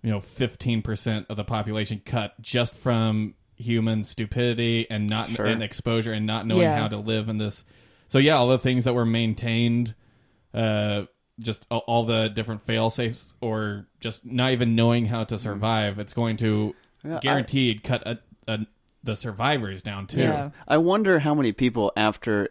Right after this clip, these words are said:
Speaker 2: a apocalyptic situation happened, whether it be a nuclear bomb or a natural disaster or whatnot, and, like, all governing authority sh-, like, shuts down, if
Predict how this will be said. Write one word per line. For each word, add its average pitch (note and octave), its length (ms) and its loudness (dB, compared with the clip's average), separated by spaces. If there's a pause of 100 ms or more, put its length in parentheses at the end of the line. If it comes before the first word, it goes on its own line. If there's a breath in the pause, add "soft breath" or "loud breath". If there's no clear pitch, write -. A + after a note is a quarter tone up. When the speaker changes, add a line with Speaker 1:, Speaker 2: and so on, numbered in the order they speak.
Speaker 2:
a G2+ 300 -2 (140)
apocalyptic G#2 840 -2
situation G2+ 600 -4
happened, G2+ 280 -4
whether G2+ 160 -4
it G#2 40 -4
be G2+ 100 -2
a F#2+ 40 -2
nuclear G2+ 380 -2
bomb F#2+ 400 0
or F#2 40 0
a F#2 40 0
natural G2 320 -4
disaster G2+ 360 -6
or G2+ 40 -6
whatnot, G2 480 -2 (380 soft breath)
and, G2 160 -2
like, F#2+ 220 0
all G#2 240 2
governing G2 380 0
authority F#2+ 500 -2 (140)
sh-, - 240 -16 (220)
like, D2 220 -8 (100)
shuts - 320 -4
down, F#2 440 -2
if - 380 -6